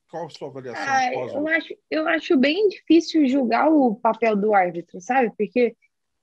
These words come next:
Speaker 2: nossa, ficar ali no meio é muita responsabilidade na mão deles. Ele faz o que ele achou correto no momento. Eu, Amanda, acho que ele fez certo de ter parado, sim.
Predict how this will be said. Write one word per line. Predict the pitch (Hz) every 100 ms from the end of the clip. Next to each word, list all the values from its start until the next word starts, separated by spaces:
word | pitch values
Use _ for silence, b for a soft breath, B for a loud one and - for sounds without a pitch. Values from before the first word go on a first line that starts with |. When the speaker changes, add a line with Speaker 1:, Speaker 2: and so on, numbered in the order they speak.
| _
Speaker 2:
nossa, | - 320 339
ficar | 262 - 240
ali | 226
no | 254
meio | 240 220
é |
muita | 233 226
responsabilidade | 262 254 - 294 285 262 359 - - 294
na | 302 269
mão | 226
deles. | 208 180 165 170
Ele | 185 214
faz | 214 208 202 226
o |
que | 254
ele | 269
achou | 277 269 - 269 285 -
correto | 311 285 277 277
no | 294
momento. | 330 370 220 180 _ _ _ _ _ _ _
Eu, | - 269 330 254 190 175
Amanda, | 185 226 262 226
acho | 247 -
que |
ele | 339
fez | 370 311 294 -
certo | 233 233 247
de | 208 -
ter | 208
parado, | 208 196 190 190
sim. | 185 - 190 220